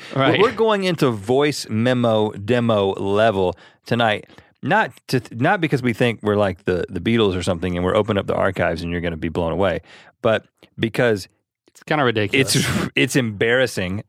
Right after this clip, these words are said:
Speaker 2: and, and hopefully entertaining, uh, and, and, and hopefully in, in, informative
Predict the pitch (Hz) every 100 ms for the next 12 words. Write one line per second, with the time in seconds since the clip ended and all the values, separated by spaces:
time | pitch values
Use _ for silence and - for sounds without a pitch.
0 | - 104 104 - 107 104 110 143 117 104
1 | 101 101 90 127 120 98 90 - - -
2 | - _ 104 104 98 - - 147 190 -
3 | 160 160 139 233 240 151 127 127 120 -
4 | - 123 117 - _ _ _ - 120 -
5 | 170 117 85 85